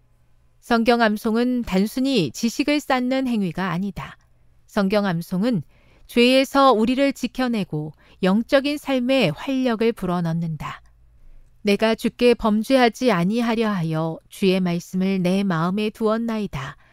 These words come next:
라고 시편 백십구 편 십일 절은 말한다.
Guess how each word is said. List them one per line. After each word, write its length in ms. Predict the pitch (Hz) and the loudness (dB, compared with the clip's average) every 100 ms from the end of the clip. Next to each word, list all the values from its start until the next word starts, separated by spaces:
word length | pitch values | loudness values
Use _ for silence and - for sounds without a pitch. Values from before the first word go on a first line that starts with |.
| _ - | _ -6
라고 500 | 160 156 190 214 214 - - | -6 -4 -2 -2 -4 -12 -10
시편 500 | - 233 254 247 240 | -6 -4 -2 -2 -2
백십구 440 | 185 - 226 214 - | -4 -4 -6 -6 -4
편 240 | 226 226 | -4 -4
십일 380 | 233 - 269 262 | -8 -6 -4 -4
절은 260 | 233 214 220 | -4 -4 -2
말한다. 640 | 160 156 175 147 139 | -4 -4 -6 -8 -12